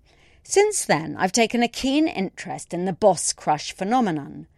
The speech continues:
and tried to draw some conclusions. First, it has little to do with sex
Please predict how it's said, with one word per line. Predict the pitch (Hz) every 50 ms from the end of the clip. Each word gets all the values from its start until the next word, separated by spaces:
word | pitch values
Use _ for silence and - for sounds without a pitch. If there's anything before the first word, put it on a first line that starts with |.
| _ _ - - - - -
and | 277 311 285
tried | - - 226 175 156 156 -
to | - 185
draw | 143 - 165 147 139
some | - - - 135
conclusions. | - - 147 143 - - 202 190 180 - - 151 143 - - 151 - - - - _ _ _ _ _ _ _ _ _ _ _ _ _ _ _ _ _ _
First, | _ - - 330 240 170 147 147 226 262 - - - _ - -
it | - 180 214
has | 202 190 165
little | 190 190 170 - - 175 156
to | 175 165
do | - 170 165 147
with | 151 156 -
sex | - - - 277 247 165 131 98 - - - - - -